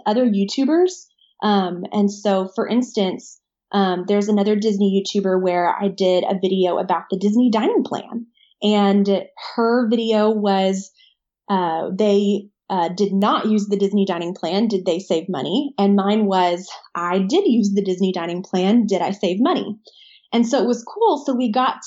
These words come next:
to kind of support each other and point each other to, point our subscribers to the other person's video. And so both of our channels got a decent amount of exposure from people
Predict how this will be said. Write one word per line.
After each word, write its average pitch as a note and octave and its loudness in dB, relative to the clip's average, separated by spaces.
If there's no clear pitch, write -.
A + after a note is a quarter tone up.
to A3+ 0
kind C4+ -2
of A#3+ -2
support - -2
each G#3 -4
other F#3+ 0
and G3+ 2
point C#4 0
each G#3 -2
other F#3+ 0
to, G#3+ 2
point C#4 0
our G3+ 2
subscribers G3+ -2
to B3 0
the A3 0
other G#3+ 0
person's G3 -8
video. G#3 -4
And G#3+ 2
so G#3 0
both A#3+ 0
of G#3+ -4
our F#3+ -6
channels G#3 -2
got F#3 0
a G#3 0
decent A3 -2
amount F#3 2
of E3+ -4
exposure A#3 0
from G3+ 0
people G3 0